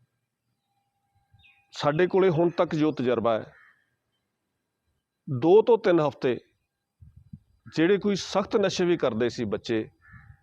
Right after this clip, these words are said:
ਉਹ ਠੀਕ ਹੋਏ ਨੇ ਔਰ ਬਿਨਾਂ ਤਕਲੀਫ, ਕੋਈ ਉਹਨਾਂ 'ਤੇ ਸਖਤੀ ਨਹੀਂ ਕਰਦੇ। ਅਸੀਂ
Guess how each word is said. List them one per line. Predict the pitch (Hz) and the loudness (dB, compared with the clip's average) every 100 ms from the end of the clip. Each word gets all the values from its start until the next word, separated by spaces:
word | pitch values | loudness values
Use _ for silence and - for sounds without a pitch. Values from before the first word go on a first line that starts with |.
| _ | _
ਉਹ | 175 190 | -2 -2
ਠੀਕ | - 175 175 | -2 -2 0
ਹੋਏ | 143 127 | 0 2
ਨੇ | 123 123 - _ _ _ _ _ _ _ - - | 2 -2 -8 _ _ _ _ _ _ _ -6 2
ਔਰ | 180 | 2
ਬਿਨਾਂ | 185 156 185 226 | 2 4 4 4
ਤਕਲੀਫ, | 226 185 151 151 165 - _ _ _ _ - _ | 2 2 2 2 -2 -12 _ _ _ _ -20 _
ਕੋਈ | - 185 214 | 0 4 4
ਉਹਨਾਂ | 226 220 | 4 4
'ਤੇ | 220 | 4
ਸਖਤੀ | 220 170 156 190 | 2 -2 -2 0
ਨਹੀਂ | 190 175 | 2 2
ਕਰਦੇ। | 151 143 165 | 2 2 0
ਅਸੀਂ | 165 180 | 0 -2